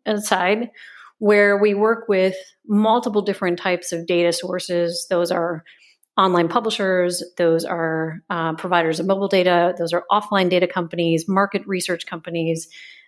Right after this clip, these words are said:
Um, and we have, uh, we process five point three billion profiles, uh, at any given time. And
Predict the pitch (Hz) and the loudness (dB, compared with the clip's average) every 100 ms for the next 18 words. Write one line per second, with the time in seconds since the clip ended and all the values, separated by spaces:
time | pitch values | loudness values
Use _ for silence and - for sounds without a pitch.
0 | - 185 165 165 175 - 202 196 196 190 | -6 0 0 0 -4 -2 0 2 2 2
1 | 202 196 190 180 _ - _ _ _ - | 2 2 2 -4 _ -20 _ _ _ 0
2 | 190 180 175 165 - - - 208 208 196 | 2 4 2 0 -6 -12 -2 0 2 0
3 | 208 196 - 196 208 214 185 - 190 185 | 0 -2 0 0 2 0 -2 -2 -4 -2
4 | 185 180 180 175 180 185 190 170 170 170 | 0 2 2 0 -2 -4 -2 0 2 2
5 | 170 170 - - 190 170 165 - 185 190 | 0 -4 -10 -6 0 2 2 0 0 2
6 | 190 185 175 175 175 175 175 175 - - | 2 2 -2 -4 -4 0 0 -2 -6 -20
7 | - _ _ 202 | -20 _ _ -4